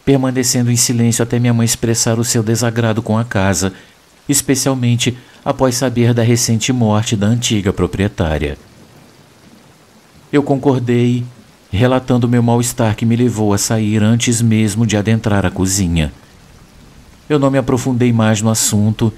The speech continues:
nem eu mesma acreditando completamente na experiência que eu havia vivido.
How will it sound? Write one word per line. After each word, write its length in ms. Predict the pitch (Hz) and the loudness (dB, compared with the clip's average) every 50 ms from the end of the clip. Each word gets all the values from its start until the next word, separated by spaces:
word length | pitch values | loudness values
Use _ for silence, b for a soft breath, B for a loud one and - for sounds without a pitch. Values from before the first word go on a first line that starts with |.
| B B B B B B | B B B B B B
nem 280 | 87 87 95 101 117 | 0 2 4 4 4
eu 100 | 127 127 | 4 2
mesma 320 | 123 123 123 123 107 117 120 | 2 2 2 2 2 0 0
acreditando 580 | 120 - 117 120 113 127 120 120 117 113 113 | 0 0 -2 -2 0 -2 -2 0 0 0 0
completamente 720 | 113 120 113 - 110 110 110 131 131 123 117 113 110 - 107 | 0 -2 -2 0 0 -2 0 0 0 0 2 2 2 0 0
na 100 | 104 104 | -2 -2
experiência 640 | - - - 110 107 117 117 110 101 98 - 107 | -2 -2 -2 -2 0 0 2 2 2 0 0 -2
que 80 | - - | -2 -2
eu 60 | 101 | -2
havia 240 | 98 87 85 90 85 | -2 0 0 -2 -2
vivido. 560 | 80 95 98 95 101 92 82 67 - 82 76 | -2 -2 -4 -4 -2 -4 -2 -2 -4 -6 -8